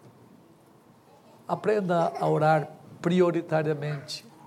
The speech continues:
não somente por você, mas por outras pessoas.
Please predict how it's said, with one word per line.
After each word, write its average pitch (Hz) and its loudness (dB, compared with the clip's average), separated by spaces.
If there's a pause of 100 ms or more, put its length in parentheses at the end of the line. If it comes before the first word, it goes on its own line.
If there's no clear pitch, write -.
(360)
não 175 4
somente 196 2
por 190 2
você, 175 0
mas 147 2
por 147 -4
outras 139 -2
pessoas. - -8